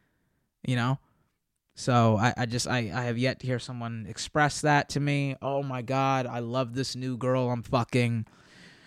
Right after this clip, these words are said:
She's so unique." And that's, like, the, that's the only thing they say about them. Obviously, I'm not, I'm, I'm not saying that unique has never been thrown in there on top of other things.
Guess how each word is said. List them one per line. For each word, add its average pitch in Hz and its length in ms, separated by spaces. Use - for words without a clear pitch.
She's - 380
so 139 680
unique." 123 840
And 123 200
that's, 131 220
like, 123 160
the, 139 260
that's 123 300
the 131 240
only 139 320
thing 127 200
they 117 120
say 110 220
about 95 260
them. 98 160
Obviously, 139 540
I'm 127 160
not, 131 160
I'm, 127 260
I'm 131 220
not 143 240
saying 127 360
that 123 200
unique 117 420
has 110 140
never 117 180
been 110 200
thrown 113 360
in 113 220
there 107 260
on 110 160
top 113 280
of 113 60
other 113 240
things. 113 360